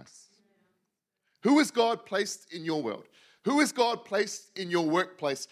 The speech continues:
Who is God stirring in your heart? I sense it right now. There's somebody, hey, you're like, "I've been meaning to catch up with that person, but I've been so busy to do it, I haven't done it." Here's the word from God.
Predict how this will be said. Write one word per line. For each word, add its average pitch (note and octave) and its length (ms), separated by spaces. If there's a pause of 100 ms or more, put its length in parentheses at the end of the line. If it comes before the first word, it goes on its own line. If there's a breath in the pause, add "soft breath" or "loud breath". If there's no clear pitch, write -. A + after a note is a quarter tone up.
(160 soft breath)
Who D4+ 160
is C4+ 120
God B3 260
stirring B3 440
in A3+ 60
your G#3 100
heart? F#3+ 200
I - 20
sense - 400
it A#3 40
right G#3 260
now. G#3 160
There's F3+ 180
somebody, G3 540 (280 loud breath)
hey, G3 100
you're G#3 140
like, G3 220
"I've A3+ 100
been F#3+ 220
meaning A3+ 360
to F#3+ 100
catch - 360
up A3 220
with F3+ 140
that F#3+ 180
person, G3 400
but F#3 140
I've G3 240
been G3+ 180
so B3+ 400
busy A3 460
to G3+ 160
do G#3 240
it, E3+ 140 (300 soft breath)
I F#3 100
haven't G3 360
done G3 180
it." F3 140 (2250 soft breath)
Here's F#3+ 180
the G3+ 60
word F3+ 180
from E3+ 120
God. E3 280